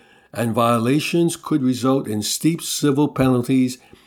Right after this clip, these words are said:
and, in cases brought by the states, damages, restitution,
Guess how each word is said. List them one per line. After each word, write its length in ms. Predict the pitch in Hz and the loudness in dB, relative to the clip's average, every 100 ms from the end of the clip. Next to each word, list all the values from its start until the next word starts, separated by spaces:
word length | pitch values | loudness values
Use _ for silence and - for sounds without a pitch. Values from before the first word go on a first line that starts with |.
| - _ - | -20 _ -2
and, 260 | 120 123 | 0 2
in 120 | 120 | 2
cases 500 | 117 147 170 - 127 | 0 0 0 2 0
brought 320 | 127 127 131 131 | 0 0 0 0
by 160 | 117 | -2
the 120 | 107 | 0
states, 540 | 107 - 127 127 131 - _ _ _ _ | -4 -2 2 2 -2 -12 _ _ _ _
damages, 760 | - 110 123 131 127 156 156 - - _ | -2 2 2 2 2 0 0 -6 -18 _
restitution, 880 | 123 127 123 113 156 165 - 160 156 | -2 0 0 0 -2 0 0 0 -2